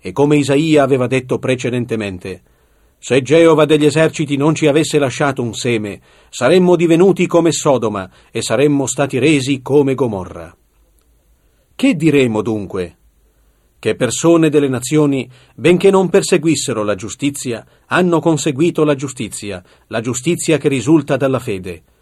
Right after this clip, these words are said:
Ma Israele, benché perseguisse una legge di giustizia, non ha raggiunto la legge. Per quale ragione? Perché la perseguiva non mediante la fede,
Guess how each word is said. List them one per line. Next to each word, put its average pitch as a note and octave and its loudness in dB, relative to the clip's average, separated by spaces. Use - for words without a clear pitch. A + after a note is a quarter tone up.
Ma F#2+ -4
Israele, B2+ 0
benché D#3+ 2
perseguisse E3+ 0
una B2 -2
legge C#3+ 0
di B2+ -2
giustizia, B2+ -6
non A#2 -4
ha C#3+ 0
raggiunto C3+ 0
la B2 -2
legge. F2+ -12
Per B3+ 2
quale G#2+ 0
ragione? G2 -6
Perché C3 0
la D3+ 4
perseguiva D#3+ 0
non E3+ 2
mediante B2 -2
la G2 -4
fede, C#3 -2